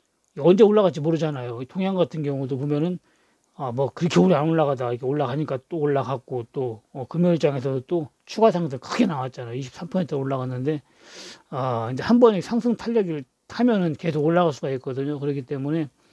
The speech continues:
아, 밑에서 이제 길 때가 문제예요. 길 때 너무 오래, 이 종목도 뭐 오 개월 이상을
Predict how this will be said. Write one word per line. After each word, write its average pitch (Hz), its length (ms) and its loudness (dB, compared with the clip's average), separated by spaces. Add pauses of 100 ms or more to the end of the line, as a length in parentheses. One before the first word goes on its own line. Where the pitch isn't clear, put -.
(720)
아, 139 220 -4
밑에서 185 400 2
이제 170 100 2
길 180 280 -6
때가 180 240 6
문제예요. 123 500 -2
길 160 200 -10
때 165 120 -4
너무 160 280 2
오래, 156 340 6
이 143 100 -2
종목도 156 360 -2
뭐 135 120 -4
오 147 160 0
개월 160 300 4
이상을 147 560 -2